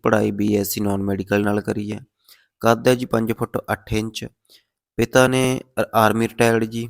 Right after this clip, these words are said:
ਇਹਨਾਂ ਦੀ ਮੰਗ ਹੈ ਮੁੰਡਾ ਵਧੀਆ ਪਰਿਵਾਰ ਤੋਂ ਹੋਵੇ, ਵਧੀਆ ਘਰ ਪਰਿਵਾਰ, ਵਧੀਆ ਆਮਦਨ, ਵਧੀਆ ਕੰਮਕਾਰ ਹੋਵੇ ਜੀ।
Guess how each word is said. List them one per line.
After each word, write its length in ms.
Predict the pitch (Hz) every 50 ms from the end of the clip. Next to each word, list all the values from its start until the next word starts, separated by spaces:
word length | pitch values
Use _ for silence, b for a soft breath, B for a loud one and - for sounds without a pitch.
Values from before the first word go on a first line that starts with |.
| 120 123 -
ਇਹਨਾਂ 200 | - 113 117 123
ਦੀ 80 | 117 120
ਮੰਗ 280 | 110 107 101 104 101
ਹੈ 80 | 104 107
ਮੁੰਡਾ 240 | 104 104 101 104 104
ਵਧੀਆ 320 | 95 101 98 110 113 117
ਪਰਿਵਾਰ 380 | - - - 101 104 104 104 98
ਤੋਂ 180 | - - 101
ਹੋਵੇ, 300 | 98 101 101 92 104 104 - _ _ _ B B B B B B B B B -
ਵਧੀਆ 320 | 104 104 104 120 123 127
ਘਰ 180 | - 131 117 -
ਪਰਿਵਾਰ, 440 | - - 104 104 104 104 104 104 104 104
ਵਧੀਆ 320 | 101 101 98 101 107 107 104
ਆਮਦਨ, 300 | 98 98 98 98 98 98
ਵਧੀਆ 260 | 98 101 98 104 104
ਕੰਮਕਾਰ 420 | - 101 98 95 92 - 101 98
ਹੋਵੇ 280 | 98 95 101 95 101 101
ਜੀ। 180 | 98 - -